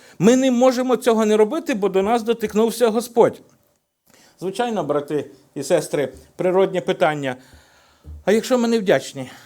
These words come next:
що це таке?" Християни ж є невдячні. Часом, е, речення вдячності —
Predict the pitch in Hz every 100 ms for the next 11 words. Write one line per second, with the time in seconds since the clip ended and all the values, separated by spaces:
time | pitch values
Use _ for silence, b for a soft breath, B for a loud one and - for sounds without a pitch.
0 | B - - 233 214 208 185 98 76 _
1 | _ _ _ _ _ _ _ _ - 190
2 | 233 220 202 185 240 196 120 110 - -
3 | - _ _ _ _ _ _ _ _ -
4 | 233 240 220 196 b b b 160 165 156
5 | 147 143 - _ _ - 147 208 214 -
6 | 185 170 147 127 208 285 - 196 151 -